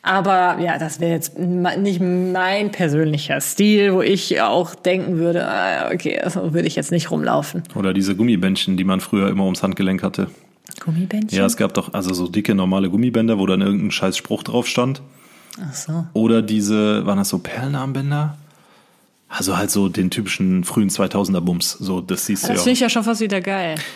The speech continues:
Speaker 2: Ja, da kommen wir auch direkt
Speaker 1: <laughs>
Speaker 2: zu Frisuren. Ich finde nämlich, Frisuren ab einem bestimmten Alter nicht mehr tragen, nö. Also grundsätzlich
Speaker 1: Da weiß ich auch echt gar nichts.
Speaker 2: Ja, da, also Paradebeispiel ist ja so der Fukuhila.
Speaker 1: Doch, ich weiß was.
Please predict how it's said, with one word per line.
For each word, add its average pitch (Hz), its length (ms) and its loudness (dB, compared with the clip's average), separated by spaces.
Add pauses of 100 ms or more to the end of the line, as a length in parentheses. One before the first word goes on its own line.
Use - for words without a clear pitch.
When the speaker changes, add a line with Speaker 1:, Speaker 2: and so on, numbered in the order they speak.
Speaker 2:
Ja, 143 180 2
da 135 140 4 (200)
kommen 160 160 4
wir 277 100 4
auch - 80 2
direkt 135 320 2
Speaker 1:
<laughs> - 20 -6
Speaker 2:
zu 120 140 0
Frisuren. 117 720 2
Ich - 160 -6
finde 175 260 2
nämlich, 101 320 0
Frisuren 123 800 0 (960)
ab - 140 -2
einem 123 140 0
bestimmten 120 320 -2
Alter 107 260 0
nicht 127 220 -2
mehr 110 100 0
tragen, 117 520 0
nö. 110 200 2 (260)
Also 104 480 0 (200)
grundsätzlich 123 760 0
Speaker 1:
Da 180 220 0
weiß 170 200 0
ich - 80 -6
auch 143 140 -10
echt 156 160 -14
gar 135 180 -4
nichts. 104 100 -4
Speaker 2:
Ja, 107 120 4
da, 123 80 2
also 120 240 0 (680)
Paradebeispiel 135 580 0
ist - 100 -4
ja 120 80 -2
so 104 80 -2
der 113 120 0
Fukuhila. 113 460 2
Speaker 1:
Doch, 151 220 0
ich - 160 -8
weiß 165 220 -2
was. 147 200 -10